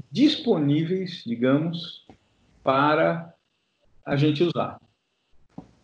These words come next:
Então, a transformação digital, na verdade, o que que é? É o pessoal começar a perceber que eu tenho tecnologias disponíveis para fazer coisas novas,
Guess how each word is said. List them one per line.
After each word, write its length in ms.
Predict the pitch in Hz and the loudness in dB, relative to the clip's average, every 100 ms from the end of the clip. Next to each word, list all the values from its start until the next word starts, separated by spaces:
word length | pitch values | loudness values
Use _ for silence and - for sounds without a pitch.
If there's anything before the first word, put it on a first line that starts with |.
| _ _ _ _ _ _ _ - | _ _ _ _ _ _ _ -8
Então, 360 | 147 165 233 | 2 6 6
a 40 | 220 | 4
transformação 640 | 220 208 196 156 139 123 | 0 0 -2 -2 0 2
digital, 540 | 113 107 104 135 143 120 | 2 -2 0 2 2 2
na 220 | 160 208 | 2 2
verdade, 640 | 165 110 120 165 156 120 | 2 2 0 0 0 -2
o 60 | 120 | -2
que 140 | 185 | -4
que 280 | - - 123 | -6 4 6
é? 300 | 92 - - _ _ _ _ _ - - _ _ - | 6 2 -12 _ _ _ _ _ -20 -20 _ _ -2
É 100 | 143 | 2
o 120 | 165 | 2
pessoal 480 | 185 175 - 190 196 | 4 0 4 4 6
começar 440 | 202 170 151 190 | 2 0 0 2
a 80 | 190 | 0
perceber 680 | 202 190 - 113 107 180 185 | 2 2 2 -2 2 2 2
que 120 | - | 0
eu 100 | 151 | -2
tenho 300 | 185 180 165 | 0 -2 0
tecnologias 1040 | 185 185 165 156 139 113 110 110 104 107 | 0 0 0 2 2 2 2 2 2 0
disponíveis 720 | 131 180 - 160 151 180 180 | -4 -4 0 0 2 2 2
para 160 | 175 165 | 2 2
fazer 360 | 156 139 151 - | 4 4 4 4
coisas 400 | 147 143 147 139 | 4 4 2 4
novas, 760 | 117 104 87 78 - - - | 4 4 2 -4 -12 -18 -20